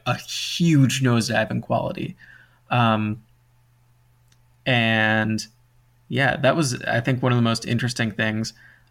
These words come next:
Um, yeah, the Hickman stuff, I'm still sort of making up my mind on it.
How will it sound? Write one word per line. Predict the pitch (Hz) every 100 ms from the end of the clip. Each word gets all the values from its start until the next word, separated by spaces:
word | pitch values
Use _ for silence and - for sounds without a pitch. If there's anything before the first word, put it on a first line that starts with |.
| _
Um, | 117 113 110 107 110 - _ _ _ _ _ _ _ _ _ _ _ _ _ _ _ _ _ _ _ _ _ _
yeah, | 135 123 117 113 127 - _ _ _
the | 135
Hickman | 131 147 151 135
stuff, | - 131 127 127
I'm | 151
still | 156 165 147 139
sort | - 117
of | 110
making | 113 110 113
up | 113
my | 110
mind | 107 110 110
on | 110 110
it. | 113